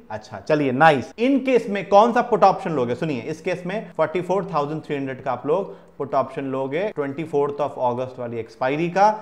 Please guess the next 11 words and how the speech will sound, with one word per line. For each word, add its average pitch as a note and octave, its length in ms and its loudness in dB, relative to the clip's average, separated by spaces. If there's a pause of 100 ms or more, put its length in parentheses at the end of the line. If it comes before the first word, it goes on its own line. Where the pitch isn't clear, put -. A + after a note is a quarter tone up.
(260)
ये C#3 80 -2
आपको D3 260 -2
थ्री D#3 200 -4
ट्वेंटी D#3+ 480 -6
से F3+ 160 -6
थ्री D#3+ 220 -8
थर्टी C#3 380 -6
के E3 160 -6 (120)
above D#3+ 220 2
लेना E3+ 300 2
है। G3 180 -2